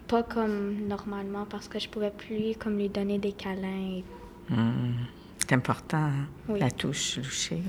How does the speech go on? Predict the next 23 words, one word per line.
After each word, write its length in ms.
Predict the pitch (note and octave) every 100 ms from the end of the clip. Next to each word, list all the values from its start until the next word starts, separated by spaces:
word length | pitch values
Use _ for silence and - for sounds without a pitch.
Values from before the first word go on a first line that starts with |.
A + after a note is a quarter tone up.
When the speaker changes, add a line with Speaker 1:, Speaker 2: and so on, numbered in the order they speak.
| E3
Speaker 2:
oui. 160 | D#3 E3+ - - - - -
Est-ce 160 | D#3+ -
qu'il 100 | G#3+
y 20 |
aurait 100 | C4
autre 200 | B3 A#3+
chose 160 | - C4
que 120 | -
vous 100 | A#3+
aimeriez 360 | C4 A#3 A#3+ A#3+
rajouter 600 | A#3 A#3 - - - D4+ - - -
à, 80 | A3+ G#3 A3 A3 A3+ A3 -
à 40 | F#3
ce 100 | F3+
que 120 | -
vous 100 | E3+
avez 300 | F3+ F3 F#3
dit 340 | F3 - G#3+ D#3
en 100 | F3
général ? 580 | E3+ F3+ F3 E3+ G3+ A3+
Oui, 320 | F3 F#3+ A#3+ A3+
oui, 120 | F#3 G3+
Massa ? 380 | F3+ F3 -